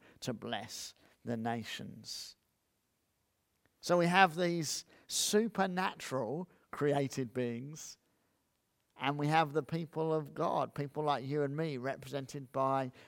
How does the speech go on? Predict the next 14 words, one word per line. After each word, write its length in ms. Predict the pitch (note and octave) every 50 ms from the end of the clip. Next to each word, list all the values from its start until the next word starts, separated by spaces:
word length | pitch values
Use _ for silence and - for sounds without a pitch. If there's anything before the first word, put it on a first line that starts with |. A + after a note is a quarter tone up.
| -
the 100 | - D#3
shepherds, 380 | D3 - - F#3 - - C#3 G#2+
the 80 | A#2+ C3
supernatural 920 | - - F3 F3+ D3 - E3 E3 E3 E3 C#3+ C#3 - - D#3 D3+ C#3+ - - - _ _ -
and 180 | - C#3+ C#3+ C#3
the 100 | C#3+ C#3
natural. 600 | C#3+ D#3+ F#3+ F#3+ F3+ D#3+ - - C3 A#2+ A2+ G#2+ - _ _ _ _ _ _ _ -
What 380 | C#3 C#3+ E3+ G#3 A#3+ G#3 - _ -
links 640 | A#2 C3 C#3 C#3 D3 E3 F3+ E3 C#3+ - - - -
them? 300 | - A2 G#2+ G2+ G2 G#2 - _ _ _ _ _ _ _ _ _ _ _ _ _ _ _ _ _ _ _ _ _ _ _ _ _ _ _ _ _ _ _ _ _ _ _ _ _ _ -
Well, 220 | C3+ C3+ D3 D3+
it's 580 | D3 - C3+ - - - - - - - - _ -
the 100 | C#3+ C#3
message. 680 | C#3 E3+ G3+ F#3+ - - - - - - - - -